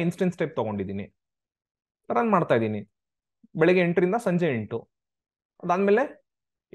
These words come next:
ಎಂಟು ಹತ್ತಕ್ಕೆ ಒಂದು ಕ್ಲೌಡ್ ವಾಚ್ ಅಲಾರ್ಮ್ ಬರೀತೀನಿ, ಕಟ್ ಓವರ್. ಅಪ್ಲಿಕೇಶನ್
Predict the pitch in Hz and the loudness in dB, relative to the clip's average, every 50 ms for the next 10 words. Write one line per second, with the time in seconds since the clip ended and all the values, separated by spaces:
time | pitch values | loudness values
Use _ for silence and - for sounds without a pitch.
0 | 151 160 196 202 233 208 185 180 - 185 180 - 339 359 320 220 190 180 175 175 | -2 0 0 2 2 0 0 0 -2 -6 -6 -6 -8 -8 -6 -2 -2 -2 -2 -2
1 | - 160 160 170 185 196 196 190 - 151 151 156 156 139 131 120 110 - 110 107 | 0 0 2 2 4 2 0 0 0 -2 -2 -2 -2 -4 -6 -6 -6 -8 -8 -8
2 | 104 - 139 - - 147 123 104 90 - - _ _ _ _ _ _ _ _ _ | -4 -4 -4 -2 -2 -2 -2 -2 -4 -6 -14 _ _ _ _ _ _ _ _ _
3 | _ _ _ _ _ _ _ _ _ _ _ _ _ _ - 131 127 - 185 175 | _ _ _ _ _ _ _ _ _ _ _ _ _ _ -8 -8 -2 -2 -2 0
4 | 180 185 175 - 185 170 | 2 0 0 0 -2 -2